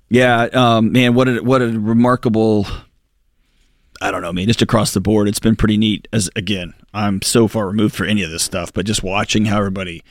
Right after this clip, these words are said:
handled it. I know there was gajillions of dollars that need, this game needed to be played. It was, and they said, "Hey, we're gonna do the right thing by everybody." And I just, I applaud everybody involved in this thing, from the coaches to the medical personnel.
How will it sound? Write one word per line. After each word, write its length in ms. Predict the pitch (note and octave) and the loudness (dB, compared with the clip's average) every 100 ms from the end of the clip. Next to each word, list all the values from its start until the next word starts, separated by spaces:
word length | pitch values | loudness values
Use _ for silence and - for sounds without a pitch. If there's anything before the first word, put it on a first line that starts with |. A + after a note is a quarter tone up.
| - _ _ _ _ - | -20 _ _ _ _ -2
handled 380 | C3+ C3+ A#2 A#2 | 0 4 4 4
it. 80 | A2 | 4
I 60 | |
know 180 | A#2 A#2 | 4 4
there 120 | A2+ | 4
was 360 | A2+ G#2+ - - _ _ _ _ _ _ _ _ _ - | 2 0 -4 -8 _ _ _ _ _ _ _ _ _ -8
gajillions 760 | A#2+ A#2+ G2 A#2+ B2+ B2 A#2+ A2 | 0 0 2 2 4 4 2 2
of 120 | G2+ | -2
dollars 460 | G#2+ A2 A2+ A2 G#2 | -4 -2 0 0 -2
that 100 | F2+ | -2
need, 120 | A2 | 0
this 120 | A#2 | 0
game 160 | G#2 G#2+ | 0 2
needed 160 | A2 A2+ | 2 2
to 60 | |
be 80 | A#2 | 0
played. 380 | - G2+ G2+ G#2 | -2 -2 -2 -4
It 20 | |
was, 120 | G#2+ | -6
and 180 | - G2+ | -6 -6
they 180 | F2+ F2+ | -6 -10
said, 260 | - G2+ F2 | -4 -4 -2
"Hey, 120 | F#2 | -4
we're 120 | G2+ | 0
gonna 120 | G#2+ | 0
do 60 | F2 | -2
the 60 | D2 | -8
right 140 | C#2 | -16
thing 280 | - D#2+ D#2 | -14 -14 -10
by 140 | F2 | -10
everybody." 840 | D#2+ G2+ G2 F2+ D2+ D2+ D#2 D#2+ - | -4 -4 -4 -10 -16 -14 -14 -14 -10
And 120 | G2 | -6
I 80 | G2+ | -2
just, 320 | G#2 - - | 0 -2 -4
I 240 | G#2+ G2 G2 | -4 -4 -4
applaud 640 | F2 - - G#2 G2 F2+ - | -8 -8 -4 -2 -4 -6 -2
everybody 320 | A2+ G2 F2+ | 0 0 -6
involved 400 | E2 F#2+ F2+ E2+ | -8 -6 -6 -8
in 80 | D#2 | -16
this 140 | - | -12
thing, 160 | F#2 E2+ | -10 -8
from 160 | F#2+ | -8
the 80 | E2 | -2
coaches 460 | A2 G#2 G#2+ F#2+ - | 2 2 0 -6 -8
to 240 | F#2+ F2 | -12 -12
the 200 | F2+ E2 | -14 -16
medical 540 | F#2+ A#2+ A#2+ A2 A2 G#2 | -2 2 2 2 2 0
personnel. 640 | - A2 A2+ A2+ A2 A2 | -2 -2 2 2 2 0